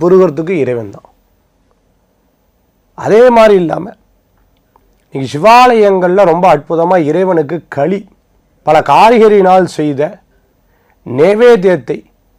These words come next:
அவனால் அருளப்பட்ட இந்த பூமியில் இயற்கை சுரூபமாக இருக்கக்கூடிய மனிதர் உண்ணக்கூடிய காய்கறிகளையும் களியும் வைத்து சுவாமிக்கு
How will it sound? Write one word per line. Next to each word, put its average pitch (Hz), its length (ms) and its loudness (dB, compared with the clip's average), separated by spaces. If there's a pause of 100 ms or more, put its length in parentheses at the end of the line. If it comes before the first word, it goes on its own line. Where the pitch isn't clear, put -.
(720)
அவனால் 185 440 4
அருளப்பட்ட 196 720 2
இந்த 180 140 0 (100)
பூமியில் 190 480 0 (960)
இயற்கை 196 460 0 (100)
சுரூபமாக 180 640 0
இருக்கக்கூடிய 151 540 -2 (140)
மனிதர் 180 380 0
உண்ணக்கூடிய 139 480 -4 (1400)
காய்கறிகளையும் 160 920 0 (920)
களியும் 202 500 0
வைத்து 160 220 -4 (120)
சுவாமிக்கு 156 460 -2